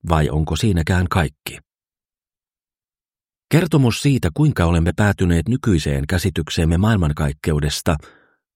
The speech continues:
on kuin yksi loputon Truman Show. Kerran toisensa jälkeen olemme luulleet tuntevamme maailmamme ja sen rajat, ja kerran toisensa jälkeen rajojen takaa on paljastunut toinen, paljon suurempi maailmankaikkeus.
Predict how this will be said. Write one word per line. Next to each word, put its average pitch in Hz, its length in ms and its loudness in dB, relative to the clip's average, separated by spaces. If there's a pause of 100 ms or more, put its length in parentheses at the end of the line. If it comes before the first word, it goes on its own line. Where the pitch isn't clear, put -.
on 104 180 2
kuin 104 240 0
yksi 127 300 -2
loputon 90 420 -2
Truman 80 400 -2
Show. - 280 -10 (1300)
Kerran 85 320 2
toisensa 87 400 0
jälkeen 85 460 0
olemme 85 320 0
luulleet 82 440 0
tuntevamme 85 500 0
maailmamme 80 560 0
ja 80 120 0
sen 85 220 -2
rajat, 87 340 -2 (1120)
ja 95 100 2
kerran 113 320 2
toisensa 104 420 0
jälkeen 80 640 0 (460)
rajojen 92 440 2
takaa 87 320 0
on 78 120 0
paljastunut 85 600 -2
toinen, 78 480 0 (520)
paljon 107 320 2
suurempi 78 460 0
maailmankaikkeus. - 1040 -8